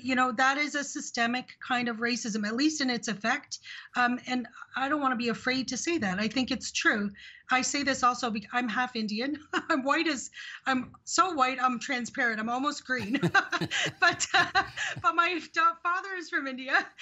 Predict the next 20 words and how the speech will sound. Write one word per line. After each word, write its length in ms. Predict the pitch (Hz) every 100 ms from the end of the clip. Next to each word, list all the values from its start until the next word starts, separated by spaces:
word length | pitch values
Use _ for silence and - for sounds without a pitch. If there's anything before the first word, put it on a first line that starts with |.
| - -
And, 140 | 339 330
I, 120 | 320
you 140 | 311
know, 140 | 330 320
it's 120 | 320
a 80 | 302
heartfelt, 720 | 302 311 - 320 302 302 - _ _ -
uh, 100 | 302 294 359
feeling 320 | 427 359 254
in 100 | 254
the 80 | 269
community, 800 | - 285 370 359 214 202 254 _ - _ -
um, 280 | 262 269 277
that 200 | 277 269
they 280 | 277 285
have 360 | 254 269 262 214
been 360 | 247 247 247 247
looked 240 | 277 -
over, 520 | 208 202 220 226 254 - - -
partly, 720 | - 285 233 247 233 254 269